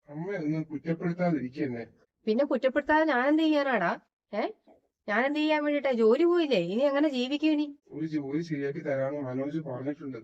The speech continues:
Speaker 1: പക്ഷെ ഒരു ആറ് മാസത്തെ സമയം വേണമെന്നാ പറഞ്ഞേക്കുന്നത്. ജോലി ഉറപ്പാ എന്തായാലും.
Speaker 2: എന്റെ ദൈവമേ, ആറു മാസമോ? ആറു മാസം ഇനി വായു ഭക്ഷിച്ച് ജീവിക്കാം, അല്ലാണ്ട് എന്ത് ചെയ്യാൻ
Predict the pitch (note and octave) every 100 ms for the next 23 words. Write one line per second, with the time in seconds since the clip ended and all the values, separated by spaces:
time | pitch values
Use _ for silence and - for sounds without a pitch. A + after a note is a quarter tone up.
0 | B2 C3+ C3 D3 C3+ B2+ D#3 E3+ D3 C#3+
1 | E3+ E3 D#3+ D#3+ _ C#3 A#2+ C#3 E3+ E3+
2 | D#3 D3+ C#3+ C3 C3 C3 C3+ B2+ A2+ B2+
3 | C3+ D3+ F3+ D#3 D3+ E3 C3+ B2+ B2+ A2
4 | - _ _ C4 B3+ A#3+ G#3+ F3 F3 E3
5 | F#3+ A#3 B3+ B3+ B3+ A3 F3+ F3 F#3 A3+
6 | C4+ A#3 E3+ E3 G3+ - A#3 D3+ - _
7 | _ F3+ G3 C4 C4+ C4+ D4+ C#4+ B3 A3
8 | C4+ D4 C#4 C#4+ B3+ F#3+ F#3+ F#3 E3+ -
9 | - E3 G#3+ B3 A3+ C4+ C#4+